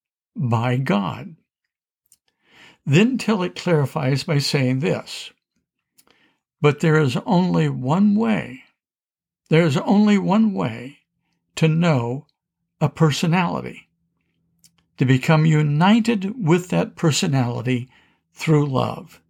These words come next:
Full knowledge," he says, "presupposes love." Tillich's point could just as easily have been demonstrated using any number of other texts,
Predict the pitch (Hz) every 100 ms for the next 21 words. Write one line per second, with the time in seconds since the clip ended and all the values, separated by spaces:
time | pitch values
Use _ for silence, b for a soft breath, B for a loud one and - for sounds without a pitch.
0 | _ _ _ _ _ _ _ _ - -
1 | 170 180 185 196 269 180 202 185 123 117
2 | - 135 - 120 107 113 127 - _ _
3 | _ _ _ - 180 180 151 - 139 -
4 | - 226 196 120 113 220 - - - _
5 | - 123 113 - - - _ _ _ _
6 | _ _ _ B B B B B B B
7 | B B B - 320 - 220 240 240 -
8 | - 160 127 - - _ - _ _ _
9 | _ _ _ - 151 185 196 196 131 165
10 | 180 175 165 147 139 139 139 139 254 135
11 | 165 170 - - 165 156 147 131 151 139
12 | 147 143 220 453 220 220 196 175 170 160
13 | 143 - 180 151 139 - 127 - - -